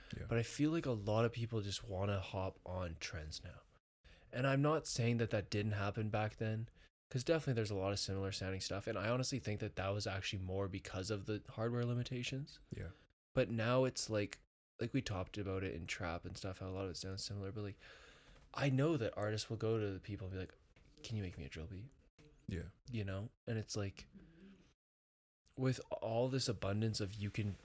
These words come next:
Speaker 2: make everything sound so different. Like, stuff sounds
Speaker 1: Mm-hmm.
Speaker 2: like, I'll never hear some crazy weird effects on, like, drums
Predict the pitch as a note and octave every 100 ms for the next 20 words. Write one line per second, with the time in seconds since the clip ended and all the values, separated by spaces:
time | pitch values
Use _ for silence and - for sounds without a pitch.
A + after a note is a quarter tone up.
0 | - - D2+ F#2+ G#2+ - - G#2+ G#2+ A2
1 | G#2+ G2 - G2+ G2+ - G2+ G2 F#2 G2
2 | G2+ - F2+ - F#2+ - - - A2+ -
3 | - G#2 G#2 G2 - - - - _ _
4 | _ - G2 F2+ F2 F#2+ - - _ _
5 | _ _ _ - C3 D#3 D3 A#2+ B2 D3+
6 | D3 - - A2+ A2 G2 F#2 - F2+ -
7 | - - G#2+ A2+ A#2 G2 G2 F#2+ G2+ -
8 | A#1 - - - - - - _ _ -
9 | F#2+ F#2 E2+ E2+ - G2 F2 D#2+ C#2 -